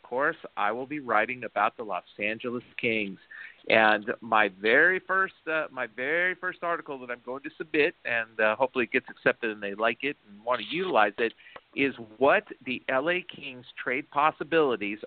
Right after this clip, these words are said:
are going to be coming up, uh, as the trade deadline approaches us. And I think, it, what is it, February twenty-sixth? Uh, did I get that date right? I'm going off of memory here, uh, J-, uh, Jeff.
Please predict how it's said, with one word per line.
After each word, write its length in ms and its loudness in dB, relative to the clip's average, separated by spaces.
are 120 0
going 440 -6
to 60 -18
be 380 0
coming 300 2
up, 320 6
uh, 340 0
as 140 -8
the 60 -14
trade 300 -4
deadline 440 -2
approaches 500 -4
us. 240 2
And 100 -8
I 300 -2
think, 220 -4
it, 180 -6
what 100 6
is 120 2
it, 100 0
February 300 4
twenty-sixth? 480 0
Uh, 260 2
did 100 0
I 40 2
get 220 -4
that 200 -2
date 180 -4
right? 300 2
I'm 320 -4
going 240 -4
off 160 -2
of 60 -14
memory 340 -6
here, 320 -4
uh, 160 -4
J-, 160 -10
uh, 120 -6
Jeff. 220 2